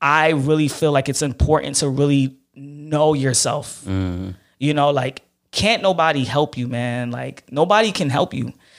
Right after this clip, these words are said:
Speaker 1: And I know people always say, like, "I need friends," or, "I need to do this," and, "I need, like, family," and, "I need that." But, like, what happens when you don't have none of that?
Speaker 2: Mm.
Speaker 1: Like, what do you do? Do you just crumble?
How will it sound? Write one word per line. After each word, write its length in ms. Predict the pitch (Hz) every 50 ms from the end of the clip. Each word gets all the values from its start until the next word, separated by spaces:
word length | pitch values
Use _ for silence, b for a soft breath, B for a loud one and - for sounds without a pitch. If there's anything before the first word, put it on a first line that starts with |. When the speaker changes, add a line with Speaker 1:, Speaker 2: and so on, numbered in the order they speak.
| b b b
Speaker 1:
And 120 | b -
I 60 | 175 196
know 140 | 226 220
people 280 | 208 - 226 190 190 180
always 260 | 175 185 185 175 143
say, 260 | - 190 185 190 190
like, 200 | 185 180 170 165
"I 100 | - 170 190
need 160 | 202 190 185 175
friends," 540 | - 202 180 185 185 185 180 180 180 156 165
or, 60 | 175
"I 100 | 190 196
need 120 | 190 180
to 80 | 180 160
do 200 | - 175 190 170
this," 440 | 156 175 180 180 165 170 165 - -
and, 80 | 165 160
"I 80 | 170
need, 180 | 180 175 170 170
like, 340 | 170 - - 185 - - -
family," 520 | - - 170 190 185 180 175 175 175 175
and, 80 | 180 170
"I 60 | 180
need 220 | 190 196 185 143 -
that." 300 | - 196 - 202 170 -
But, 100 | - 175
like, 180 | 175 170 151
what 100 | 180 175
happens 260 | 196 269 226 190 -
when 100 | 180 175 165
you 40 | 151
don't 160 | 156 143 123
have 220 | 139 143 160 151
none 160 | 139 131 127
of 60 | 123 117
that? 300 | 123 117 - - - _ _ -
Speaker 2:
Mm. 240 | 98 95 92 90 -
Speaker 1:
Like, 100 | 160 160
what 100 | 165 180
do 60 | 190
you 140 | 190 180 165
do? 300 | 131 120 151 170 165 143
Do 80 | 151
you 80 | 147 151
just 200 | 139 151 135 -
crumble? 500 | - - - 139 143 156 165 185 214 202